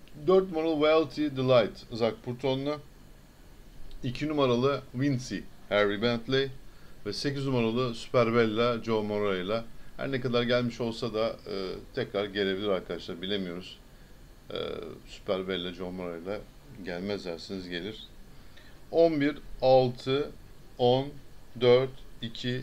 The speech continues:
sekiz şeklinde burayı tam altı tane, e, safkanla geçmek yeterli oluyor.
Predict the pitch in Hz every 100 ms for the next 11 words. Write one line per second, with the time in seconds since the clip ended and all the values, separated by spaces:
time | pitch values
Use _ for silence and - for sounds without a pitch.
0 | - - - 131 123 120 117 - 110 113
1 | 113 113 110 123 117 123 120 120 - 113
2 | 117 120 117 110 107 120 123 - - -
3 | - - - 107 104 101 98 143 123 107
4 | 98 110 135 127 - 120 117 110 120 113
5 | 117 98 92 117